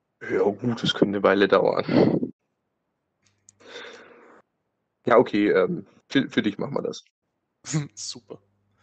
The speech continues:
Speaker 2: Na,
Speaker 1: Ich
Speaker 2: Hörbuch
Speaker 1: wollte
Speaker 2: wird
Speaker 1: noch mal,
Speaker 2: noch
Speaker 1: ich wollte
Speaker 2: nicht
Speaker 1: mich prinzipiell bloß bedanken für die tolle Lesung. Ähm, es ist, äh,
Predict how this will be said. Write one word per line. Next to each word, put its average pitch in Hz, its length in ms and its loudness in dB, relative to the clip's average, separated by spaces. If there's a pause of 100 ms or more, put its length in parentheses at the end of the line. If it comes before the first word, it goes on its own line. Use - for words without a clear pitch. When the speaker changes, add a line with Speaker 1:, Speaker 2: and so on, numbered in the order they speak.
(480)
Speaker 2:
Na, - 140 -4
Speaker 1:
Ich - 80 -6
Speaker 2:
Hörbuch 131 300 2
Speaker 1:
wollte 123 180 -2
Speaker 2:
wird - 0 -
Speaker 1:
noch 123 140 0
mal, 117 220 6 (960)
Speaker 2:
noch 135 140 -8
Speaker 1:
ich 135 60 -6
wollte 131 160 6
Speaker 2:
nicht 123 60 2
Speaker 1:
mich 151 80 -6
prinzipiell 123 420 0
bloß 113 260 0
bedanken 113 480 2
für 117 120 -8
die 101 120 -4
tolle 101 280 4
Lesung. 131 580 2
Ähm, 104 580 -2
es - 180 -16
ist, - 380 -10
äh, 98 360 2